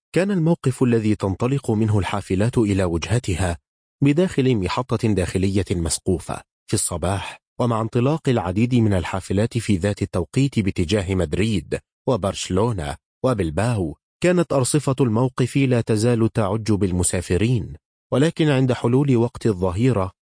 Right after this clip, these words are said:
لم يكن هناك سوى تلك الحافلة المتجهة إلى سوريا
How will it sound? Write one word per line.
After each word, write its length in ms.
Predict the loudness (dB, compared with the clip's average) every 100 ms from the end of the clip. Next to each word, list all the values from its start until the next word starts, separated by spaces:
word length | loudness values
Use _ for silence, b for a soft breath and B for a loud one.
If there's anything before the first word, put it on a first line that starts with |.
| _ _ _
لم 220 | 2 4
يكن 280 | 2 2 0
هناك 380 | 2 2 2 -2
سوى 280 | 0 0 2
تلك 260 | -2 -2
الحافلة 500 | -4 -2 -4 0 0 0
المتجهة 640 | -2 -2 0 0 0 0
إلى 280 | -2 0 0
سوريا 560 | 2 2 2 2 0